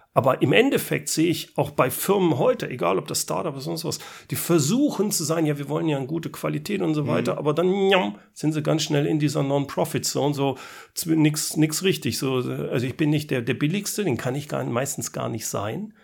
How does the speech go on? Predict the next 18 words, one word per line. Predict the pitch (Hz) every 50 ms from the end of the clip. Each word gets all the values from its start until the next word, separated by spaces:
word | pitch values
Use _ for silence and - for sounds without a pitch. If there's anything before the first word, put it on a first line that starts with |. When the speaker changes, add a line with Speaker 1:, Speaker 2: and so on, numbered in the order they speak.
| _ _ _ _ _ _ _
Speaker 1:
weil | - 113
ich | 110 107 -
ganz | 143 139 151 147
schnell | - - 117 120
rausgekegelt | 117 117 117 147 - - - - - - - 120 113 110 107 -
werde | - 127 117 117 117
von | - 127 113
den | 107 110 110
Großen, | - - 127 131 156 151 151 127 123 143 156 151 - - - - _ _ _ _ -
die | 120 117 135 - - - - - -
mich | 190 - 175 135 120 110 120
nicht | 139 131 - -
der | 135
Billigste | 107 - 135 127 131 123 - - - - 110
sein | 104 127 120 123 143 131 107 98
lassen. | 104 104 - - 151
Speaker 2:
Ja. | 101 107 107 - - _ _ _ - _ _ _ _ _
Speaker 1:
Äh, | - 120 127 131 127 -